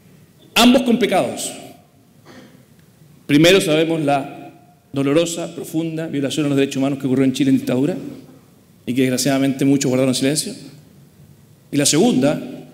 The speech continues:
una gran demo-, democratización del país, una izquierda liberal, con un Ricardo Lagos que entendió que sin crecimiento todo lo demás es música,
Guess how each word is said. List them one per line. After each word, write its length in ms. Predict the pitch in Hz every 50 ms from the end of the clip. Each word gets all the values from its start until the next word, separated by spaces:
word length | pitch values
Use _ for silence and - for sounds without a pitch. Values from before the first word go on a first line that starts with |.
| - -
una 160 | 147 147 147
gran 720 | 143 151 160 165 175 175 170 170 170 - - - - - -
demo-, 240 | - 139 139 143 135
democratización 920 | - 135 - 135 127 127 143 143 135 127 139 123 123 - 127 - 170 160
del 100 | 165 147
país, 680 | - 147 139 156 170 180 170 - - - - - - - - - - - -
una 120 | 135 143
izquierda 380 | 139 - - - 156 139 139 147
liberal, 920 | 139 135 135 131 131 147 151 165 175 180 - - - - - - - - -
con 100 | - 139
un 80 | 143 131
Ricardo 300 | 135 139 147 139 135 135
Lagos 280 | 143 147 156 156 151
que 100 | 156 156
entendió 580 | 135 127 - 139 135 139 143 170 180 175 160 160 - - - - - - - -
que 100 | - -
sin 160 | 165 160 151
crecimiento 560 | - 156 - - 143 156 165 156 156 156 143
todo 160 | 160 156 156
lo 80 | 156 151
demás 200 | 147 151 156 143
es 40 | 147
música, 420 | 160 175 160 - 131 - -